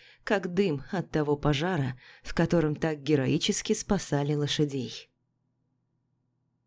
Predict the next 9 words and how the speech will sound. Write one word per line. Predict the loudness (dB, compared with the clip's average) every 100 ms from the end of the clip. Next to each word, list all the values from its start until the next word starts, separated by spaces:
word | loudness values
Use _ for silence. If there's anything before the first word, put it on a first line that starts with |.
| -10
Сижу | -2 0 0 -2
в |
своей | 0 0 -2
маленькой | -2 0 -2 -2 -2 -2
кухне, | -2 -2 -4 -6 -6 -14 -20 -20
снимаю | -8 4 6 6 2 2
видео | 0 0 2 2
для | 2
канала, | 2 0 -2 -4 -6 -10